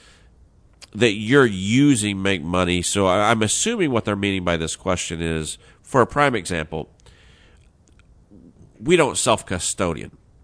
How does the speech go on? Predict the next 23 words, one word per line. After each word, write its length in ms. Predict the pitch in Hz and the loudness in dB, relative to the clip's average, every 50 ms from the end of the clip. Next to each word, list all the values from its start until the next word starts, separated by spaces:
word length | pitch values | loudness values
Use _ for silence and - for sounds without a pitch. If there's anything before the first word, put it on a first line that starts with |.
| _ - - - - | _ -20 -20 -12 -8
So 300 | - - 139 123 117 113 | -4 0 2 2 4 4
our 180 | 123 135 131 | 6 6 6
assets 500 | 127 127 120 120 113 - - 107 - - | 6 6 6 4 2 0 -6 -8 -6 -4
are 100 | 101 92 | -4 -2
actually 440 | 92 92 92 92 - - 95 80 80 | -2 -2 -2 -4 -6 -8 -8 -8 -8
held 300 | 85 90 90 87 82 69 | -6 -4 -2 -2 -2 -4
at 120 | - - - | -6 -12 -18
Pershing, 500 | - - - 73 62 57 - - - - - _ _ _ _ _ _ _ _ _ _ _ | -12 -10 -8 -8 -8 -10 -14 -18 -20 -20 -20 _ _ _ _ _ _ _ _ _ _ _
okay? 480 | 67 67 65 - 73 71 73 73 69 71 - - - - - _ - | -12 -12 -10 -8 -6 -6 -6 -6 -6 -10 -14 -20 -20 -20 -20 _ -6
And 140 | - 127 135 | -4 0 2
then 140 | 151 156 143 | 2 2 4
not 180 | 143 139 135 | 2 2 2
only 200 | 135 123 113 104 101 | 2 2 0 0 0
that, 480 | 117 151 143 120 107 98 90 - - - - - - - _ _ - | 0 0 2 2 0 0 -2 -6 -10 -18 -20 -20 -20 -20 _ _ -4
we 240 | 127 127 127 120 | -2 0 0 2
have 140 | 120 123 113 | 0 0 0
a 80 | 110 104 | -2 -2
broker-dealer 920 | 87 117 123 120 - 110 104 92 85 80 104 117 120 110 104 98 92 90 | 2 2 2 2 2 -2 -6 -8 -6 -2 0 0 2 2 2 0 0 0
that 180 | 85 87 69 | -2 -6 -6
we 180 | 85 95 95 90 | -4 -6 -6 -6
go 260 | 82 - 101 101 98 | -2 -2 0 0 0
through 600 | 92 - - 95 98 92 87 87 87 87 80 78 - _ _ _ _ _ _ _ - | -2 -4 -6 -4 -2 -2 0 -2 -2 -4 -6 -8 -12 _ _ _ _ _ _ _ -4
that 200 | 95 - - | -4 -4 -4